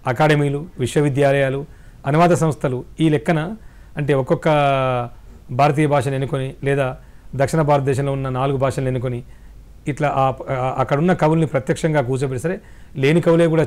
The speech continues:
చేయొచ్చు, ఇబ్బంది ఏం లేదు. చేసినట్టయితే, ఆ, గొప్ప, ఆ, సాహిత్యం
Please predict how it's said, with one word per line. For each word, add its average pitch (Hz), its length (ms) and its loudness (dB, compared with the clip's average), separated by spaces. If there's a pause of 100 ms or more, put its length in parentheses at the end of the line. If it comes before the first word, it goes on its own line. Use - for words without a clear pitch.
చేయొచ్చు, 135 240 -2
ఇబ్బంది 131 260 -2
ఏం 120 60 -2
లేదు. 127 220 -6 (500)
చేసినట్టయితే, 160 760 2 (1000)
ఆ, 139 40 -8
గొప్ప, 123 400 -2
ఆ, 117 1300 -2
సాహిత్యం 135 560 -2